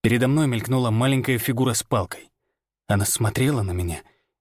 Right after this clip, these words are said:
и в ее глазах был ужас. Знакомые глаза.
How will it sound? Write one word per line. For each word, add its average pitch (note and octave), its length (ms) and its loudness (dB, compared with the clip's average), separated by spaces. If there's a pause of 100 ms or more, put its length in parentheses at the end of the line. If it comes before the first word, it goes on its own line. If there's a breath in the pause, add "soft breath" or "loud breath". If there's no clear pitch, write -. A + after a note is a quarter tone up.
(140)
и G2+ 80 0
в F#2 100 2
ее A#2 140 4
глазах B2+ 460 0
был B2+ 320 0
ужас. - 680 -2 (1080)
Знакомые F#2+ 800 0
глаза. G2 540 -2